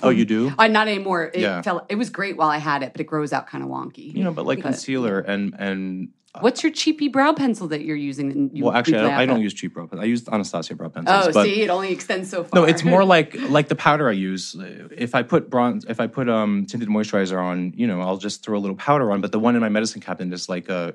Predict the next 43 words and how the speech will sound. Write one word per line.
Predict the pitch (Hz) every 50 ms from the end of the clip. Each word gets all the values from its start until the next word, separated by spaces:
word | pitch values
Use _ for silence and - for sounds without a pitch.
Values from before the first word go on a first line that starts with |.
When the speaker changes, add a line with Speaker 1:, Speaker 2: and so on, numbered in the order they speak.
| - _ _
Speaker 1:
it's | - 104 104 -
a | 110
L'Oreal | 104 107 107 104 107 104 104 101 -
powder | 101 92 87 92 87
that | 90 90
I | 92
bought | 85 95 92 85 -
probably | 95 90 87 87
seven | - - 87 87 90
years | 85 82 80
ago | 87 90 87 85
in | 87 85
the | 82 85
drugstore. | - 82 82 82 - - - -
You | - 113
know, | 107 107 101
like, | 101 95 98
and | 98 101
I | 101
still | 101 - - 117 107
use | 104 107 101 107
it. | 95 85
Meanwhile, | 104 110 104 107 101 98 95 - - _ _ _ _ _
four | _ - 135 123
feet | 123 127 117 104
away, | 101 110 107 101
I | 95 92 92
have | 92 101 98 95 92 87 -
literally | - 98 101 104 104 - - 95 92 92 90 85 - - _ _ _ _ _ _ _ _
a | - - - _ _
thousand, | 123 107 101 95 - 90 90 92 85 -
like, | 95 90 87 98
luxury | 98 90 82 92 85 82
powders. | - 90 85 78 80 73 - -
It's | - 107 - - -
weird. | 110 117 123 104 85 82
I | 90
don't | 95 101 98
know | 95 87
why | 87 85 82 82
I |
do | 80 - -
that. | 92 -